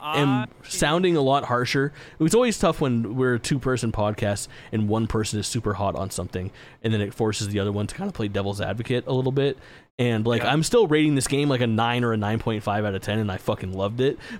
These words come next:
Speaker 1: But I just, like, I thought there were some things that could have been cooler or better or done in a different way.
Speaker 2: Yeah.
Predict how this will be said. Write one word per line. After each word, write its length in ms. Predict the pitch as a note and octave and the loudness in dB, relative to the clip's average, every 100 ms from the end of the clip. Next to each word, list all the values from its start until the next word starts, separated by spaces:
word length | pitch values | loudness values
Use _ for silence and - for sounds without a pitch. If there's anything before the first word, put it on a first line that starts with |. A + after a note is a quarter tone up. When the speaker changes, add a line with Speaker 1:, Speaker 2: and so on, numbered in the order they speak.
| - | 2
Speaker 1:
But 100 | D3 | 4
I 80 | |
just, 260 | D3 D3+ C#3+ | 4 2 2
like, 240 | D3 A#2+ - - - _ _ _ _ _ _ _ _ _ _ _ | 0 0 -8 -16 -20 _ _ _ _ _ _ _ _ _ _ _
I 140 | C#3 | -4
thought 220 | C3 D3 C#3+ | 0 0 2
there 80 | |
were 100 | C3 | 2
some 220 | A#2+ C3+ A#2 | 2 0 0
things 220 | B2 A2+ | -2 -2
that 120 | A2+ | -4
could 80 | A#2+ | -4
have 100 | A2+ | -4
been 140 | G#2+ | -4
cooler 400 | - A#2+ A2 G#2 | -6 -4 -4 -4
or 60 | G2+ | -4
better 420 | G#2 G#2 G2+ G2 | -4 -4 -2 -2
or 60 | G2 | -4
done 220 | G2 G2 | -6 -6
in 80 | F#2+ | -8
a 60 | |
different 260 | F#2+ F#2 - | -8 -10 -10
way. 200 | D2+ D2 - - _ _ _ _ _ _ _ | -12 -12 -18 -20 _ _ _ _ _ _ _
Speaker 2:
Yeah. 300 | C#3 B2+ A#2 | -8 -6 -6